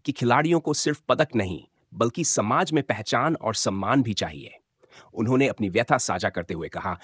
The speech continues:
कि वे वर्षों से देश और राज्य के लिए खेल रहे हैं, लेकिन अब तक उन्हें वहां पहचान और सहयोग नहीं मिला, जिसके वे हकदार हैं। विश्व मंच पर छत्तीसगढ़ का नाम रोशन किया श्रीमंत झा।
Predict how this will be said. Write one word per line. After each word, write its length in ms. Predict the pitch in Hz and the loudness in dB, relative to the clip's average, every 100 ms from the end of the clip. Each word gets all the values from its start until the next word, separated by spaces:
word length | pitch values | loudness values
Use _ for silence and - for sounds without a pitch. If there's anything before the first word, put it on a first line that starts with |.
| - - | -16 -2
कि 80 | 143 | 0
वे 160 | 131 | 2
वर्षों 420 | 135 101 151 - 160 | 2 2 2 2 -2
से 200 | - 87 | 0 -2
देश 460 | 92 143 185 - - | 0 0 2 0 -2
और 220 | 107 95 | -2 0
राज्य 280 | 98 131 135 | 0 0 0
के 120 | 131 | 0
लिए 260 | 113 110 120 | 0 2 0
खेल 320 | - 139 147 | -2 -2 0
रहे 220 | 104 78 | -2 -6
हैं, 220 | - - _ _ _ _ | -12 -18 _ _ _ _
लेकिन 260 | 113 117 120 - | -4 -2 -2 -2
अब 140 | 180 _ | -4 _
तक 140 | 165 - - - | -4 -4 -8 -4
उन्हें 200 | 113 113 | -2 0
वहां 260 | 95 151 | -2 -2
पहचान 480 | - 101 - 127 165 | -2 -2 0 0 0
और 180 | - 117 | 0 -2
सहयोग 440 | - 104 104 131 | -2 -2 0 2
नहीं 220 | 113 104 131 | 2 2 2
मिला, 320 | 95 - - _ _ _ _ _ _ _ - | 0 -8 -20 _ _ _ _ _ _ _ -12
जिसके 280 | 107 - 110 | -8 -2 -2
वे 180 | 101 117 110 | 0 -2 -6
हकदार 340 | 87 95 101 | -6 -4 -4
हैं। 300 | - - - _ _ _ _ _ _ _ _ _ _ _ _ _ _ _ _ - | -6 -18 -20 _ _ _ _ _ _ _ _ _ _ _ _ _ _ _ _ -10
विश्व 340 | 90 160 190 | -2 2 4
मंच 220 | 220 123 - | 4 4 2
पर 160 | - | -4
छत्तीसगढ़ 640 | - - - 131 131 139 | -6 -8 -2 0 2 2
का 120 | 127 110 | 2 0
नाम 320 | 104 107 90 | 0 -2 -2
रोशन 380 | 90 110 120 107 | -4 -2 0 -2
किया 340 | 78 73 - | -4 -12 -12
श्रीमंत 440 | - - 110 92 87 | -8 -2 0 -2 -4
झा। 320 | - - - | -8 -10 -18